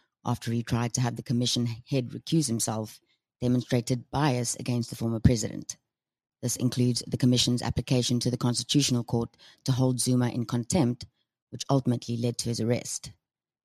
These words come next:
The State Capture Commission first report places Zuma's front and center in state capture, finding he was an active participant in the events that led to many of South Africa's institutions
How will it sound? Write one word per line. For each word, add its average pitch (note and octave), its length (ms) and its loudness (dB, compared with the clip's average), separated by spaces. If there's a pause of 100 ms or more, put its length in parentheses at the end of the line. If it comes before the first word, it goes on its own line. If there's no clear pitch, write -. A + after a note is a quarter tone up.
The B2 80 -6
State B2 260 -2
Capture A#2+ 300 0
Commission B2 440 2
first - 380 2
report A#2 300 2 (100)
places B2 340 0
Zuma's B2+ 380 2 (160)
front - 300 2
and B2+ 100 0
center - 400 2
in A2+ 160 -2
state A#2+ 300 -2
capture, A#2 440 -2 (560)
finding B2 320 2
he B2 140 0
was A#2 180 -2
an A#2+ 200 -2
active C#3+ 300 -2
participant A2+ 580 -2
in A#2 80 0
the A#2 120 0
events A#2 460 0
that A#2+ 200 -6
led A#2+ 160 -2
to B2 100 0
many B2+ 360 6
of A#2 100 -4
South A2+ 140 -4
Africa's A2+ 340 -6
institutions A2+ 840 -2